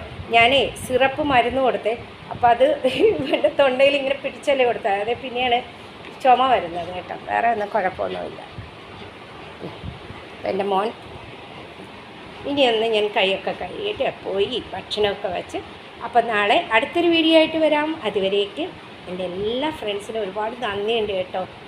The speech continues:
ചങ്ക് ഫ്രണ്ട്സാണ് കേട്ടോ എല്ലാവരും, എൻ്റെ പ്രേക്ഷകരൊക്കെ എൻ്റെ ചങ്ക് ഫ്രണ്ട്സ്, പ്രേക്ഷകരും ഫ്രണ്ട്സുമാണ്. എൻ്റെ മോൻ്റെയും ചങ്ക് ഫ്രണ്ട്സാണ്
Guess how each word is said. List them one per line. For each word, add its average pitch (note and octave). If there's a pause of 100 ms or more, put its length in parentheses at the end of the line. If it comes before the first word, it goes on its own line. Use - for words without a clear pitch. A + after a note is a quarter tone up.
(340)
ചങ്ക് A3
ഫ്രണ്ട്സാണ് A3
കേട്ടോ F3+ (120)
എല്ലാവരും, G3+
എൻ്റെ G3+ (360)
പ്രേക്ഷകരൊക്കെ G3
എൻ്റെ G3+ (100)
ചങ്ക് G#3
ഫ്രണ്ട്സ്, F#3+ (240)
പ്രേക്ഷകരും G#3 (420)
ഫ്രണ്ട്സുമാണ്. A#3
എൻ്റെ A#3+ (100)
മോൻ്റെയും C4 (140)
ചങ്ക് C4+
ഫ്രണ്ട്സാണ് A#3+